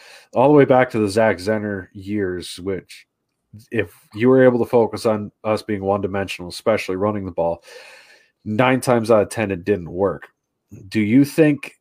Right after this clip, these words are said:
that shutting down the run game is going to be effective for N D S U if it wasn't last year after you lost a lot of defensive talent?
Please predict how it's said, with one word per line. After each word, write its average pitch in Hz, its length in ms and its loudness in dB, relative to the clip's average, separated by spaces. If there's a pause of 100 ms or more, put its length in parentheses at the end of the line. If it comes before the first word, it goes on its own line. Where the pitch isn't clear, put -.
that 113 580 2
shutting 127 500 0
down 113 640 0
the 101 120 -2
run 107 340 -2
game 101 420 -6
is 107 260 -6
going 101 320 -2
to 95 60 -4
be 92 160 -6
effective 90 500 -4
for 98 140 -4
N 92 120 -6
D 90 140 -6
S 87 200 -8
U 85 340 -6
if 98 160 -8
it 98 80 -2
wasn't 87 440 -2
last 123 520 0
year 87 300 -8
after 95 280 -4
you 92 100 -4
lost 95 280 0
a 95 40 -6
lot 92 140 0
of 87 60 -10
defensive 87 420 -12
talent? 113 440 -4